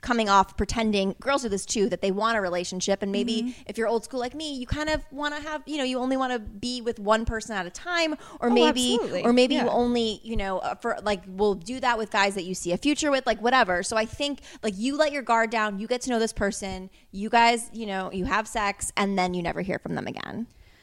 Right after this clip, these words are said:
Speaker 2: So you think that ghosting has to involve some sort of intercourse,
Speaker 1: Some sort of
Speaker 2: whatever.
Speaker 1: intercourse, yeah.
Speaker 2: So, okay, so I was, I've been very paranoid that, like,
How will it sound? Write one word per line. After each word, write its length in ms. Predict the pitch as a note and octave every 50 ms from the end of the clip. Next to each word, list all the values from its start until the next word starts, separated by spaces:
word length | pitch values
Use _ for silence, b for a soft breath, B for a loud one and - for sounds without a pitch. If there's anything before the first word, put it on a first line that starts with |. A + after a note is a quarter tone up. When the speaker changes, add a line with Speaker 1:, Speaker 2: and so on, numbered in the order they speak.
| _ _ _
Speaker 2:
So 140 | - - C#4
you 260 | C#4 B3+ C#4 D4+ E4
think 340 | D#4+ - D4 C4+ C4+ C4 A#3+
that 280 | B3 A3 - - -
ghosting 600 | B3 A#3+ A#3 A#3 A#3+ - - B3 A#3 A3+ A3 A3 G#3
has 300 | G#3+ G#3+ A3 G#3+ A3+ - -
to 140 | - B3+ B3
involve 400 | A#3+ A3+ G3+ G3+ F#3+ G3 F#3+ G3+
some 300 | - - - G#3 F#3+ G3+
sort 360 | G#3 - - G#3+ G3+ G3+ G3 G3
of 220 | G3 G3 F#3 - - -
intercourse, 360 | G3+ G3+ E3+ - - - -
Speaker 1:
Some 180 | - C4+ C4 B3+
sort 160 | - C#4+ B3+
of 60 | A3
Speaker 2:
whatever. 160 | G#3 F3+ F3+ D#3
Speaker 1:
intercourse, 440 | D3 - - - - - F#3 - -
yeah. 300 | G#3 F3+ A2+ - - G3+ - - - - _ _ _ _ _ -
Speaker 2:
So, 400 | - - - E4+ E4 D#4 D#4 - -
okay, 240 | D#4+ - E4+ A3+ F#3
so 200 | - - C#4 - -
I 160 | - C4+ D#4 G4
was, 160 | A4 G#4+ - -
I've 200 | A#3+ C4+ D4 C#4+
been 160 | C#4 D#4 C#4+
very 220 | A#3 A3+ G3+ G3+ G#3
paranoid 540 | - - E3 F3 G3+ G3 F3+ F#3 F#3+ G3 F#3
that, 160 | G3 D#3 -
like, 160 | G3 G3 F3+